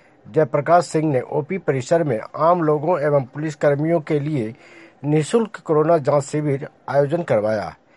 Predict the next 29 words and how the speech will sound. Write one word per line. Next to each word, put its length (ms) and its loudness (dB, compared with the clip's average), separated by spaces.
इस 260 -2
शिविर 280 2
में 140 4
लगभग 420 4
पाँच 180 2
सौ 180 0
लोगों 300 0
के 200 -2
कोरोना 420 0
जांच 380 0
करने 340 0
का 300 -2
लक्ष्य 300 2
रखा 240 0
गया 360 6
था, 360 -4
जिसमें 380 0
लगभग 460 4
एक 160 2
सौ 120 0
पचास 480 2
लोगों 280 2
का 140 2
कोरोना 400 0
जांच 360 -4
हो 80 -4
पाया 340 2
है। 280 -4
इसमें 540 0